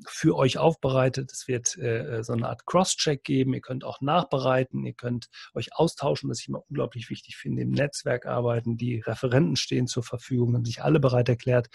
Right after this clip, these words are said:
auch nachher noch mit euch gemeinsam weiterzuarbeiten. Also angefangen von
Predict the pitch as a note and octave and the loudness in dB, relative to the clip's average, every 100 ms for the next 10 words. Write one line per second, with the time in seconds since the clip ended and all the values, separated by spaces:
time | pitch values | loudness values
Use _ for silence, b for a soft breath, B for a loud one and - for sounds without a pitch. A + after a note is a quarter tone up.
0 | B B B B - A2 G#2+ A#2 - C3+ | B B B B -2 2 6 6 4 2
1 | C3+ - B B B - C3+ D#3 C3 - | 2 -2 B B B 2 4 6 4 4
2 | A#2 A2 A#2+ D3+ C#3 B2+ B2 C3 B2+ A#2+ | 2 6 8 8 8 6 6 4 2 0
3 | D3 A#2+ A#2 A2+ A#2 A#2 A#2 B B B | 0 2 4 2 0 -4 -6 B B B
4 | B B2+ A2 C3 C#3+ - B2 B2+ B2 - | B -2 0 2 2 2 0 0 0 0
5 | A#2 A2+ | 2 2